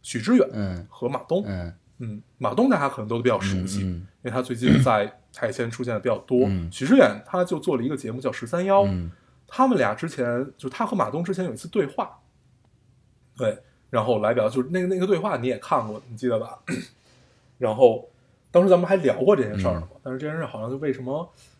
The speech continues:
Speaker 1: 哦，对，觉得这件事儿是没，没必要拿，拿到电台里去聊，
Speaker 2: 嗯，嗯。
Speaker 1: 咱们就没有把它进行下去，
Speaker 2: 嗯，嗯。
Speaker 1: 对吧？然后后来直到今天这件事儿，我就从你刚才说这个，呃，就所谓我们小老百姓的自己的这种思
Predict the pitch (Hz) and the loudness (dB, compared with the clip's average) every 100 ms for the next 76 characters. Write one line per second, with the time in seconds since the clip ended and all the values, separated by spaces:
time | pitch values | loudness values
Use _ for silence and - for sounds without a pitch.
0 | _ _ 113 113 131 143 170 170 165 113 | _ _ -10 -4 4 4 4 -2 -4 -6
1 | 127 110 104 104 165 123 113 - 107 123 | -6 -8 -8 -6 -4 -4 -6 -8 -6 -4
2 | - 104 113 151 120 101 104 101 113 117 | -4 -8 -8 -8 -10 -6 -2 2 2 2
3 | 98 92 85 107 117 131 110 120 160 113 | -4 -4 -4 -4 -4 -4 -6 -8 -8 -10
4 | 107 120 104 92 71 - 92 87 - _ | -8 -2 -2 -2 -6 -6 -6 -6 -10 _
5 | _ _ - 113 135 117 - _ 170 185 | _ _ -4 -2 0 -2 -4 _ 2 2
6 | 185 208 214 202 208 196 196 202 120 - | 6 4 4 -2 2 2 0 0 0 0
7 | _ - 123 117 117 - 165 123 151 165 | _ -4 0 0 -4 -6 -6 -4 -6 -6
8 | 135 127 127 190 185 185 185 143 120 117 | -4 -4 -2 0 2 0 -2 -4 -2 2
9 | 107 104 - _ _ _ _ 120 107 104 | 4 2 -6 _ _ _ _ 0 0 -2
10 | 101 _ _ - 120 120 117 127 107 113 | -8 _ _ -12 -8 -2 2 2 2 -4
11 | 113 120 127 147 135 127 151 123 120 123 | -4 0 -2 -2 -6 -6 -8 -8 -4 -4
12 | 104 117 | -4 0